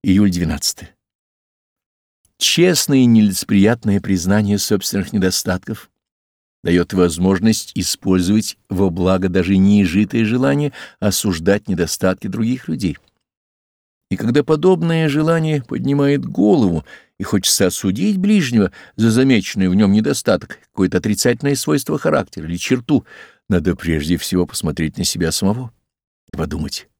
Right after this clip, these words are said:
не имеется ли это самое свойство или не имелось ли раньше в себе самом, и не проявляло ли себя в той или иной форме. Когда это будет обнаружено и выявлено в себе, то желание осуждать другого отпадает.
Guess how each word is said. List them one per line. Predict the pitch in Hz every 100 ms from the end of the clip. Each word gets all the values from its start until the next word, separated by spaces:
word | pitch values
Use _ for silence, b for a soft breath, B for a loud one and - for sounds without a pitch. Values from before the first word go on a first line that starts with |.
| _ _ _ _
не | - -
имеется | 101 90 87 92
ли | 95
это | 92
самое | - 101 101 92
свойство | - 104 113 - 110 - _ _
или | 95 95
не | 92
имелось | 92 101 107 -
ли | 95
раньше | 107 110 110
в |
себе | - 98 117
самом, | 104 117 135 95 _ _ _
и | 95
не | 92
проявляло | 101 95 95 117 120
ли | 123 120 B B
себя | - - 120 120 120
в | -
той | 123 127
или |
иной | 131 135
форме. | - - 131 113 _ _ _ _ _ -
Когда | 92 90
это | 90
будет | 85 78 -
обнаружено | 82 76 73 110 135 98 78
и | - 80
выявлено | 69 82 156 180 185 175
в | 156
себе, | - 123 107 _ _ _ _ _ _ _ _
то | - 87
желание | 87 78 73 78 87
осуждать | 87 101 73 78 76
другого | 90 76 76 92
отпадает. | 95 - - - - 101 -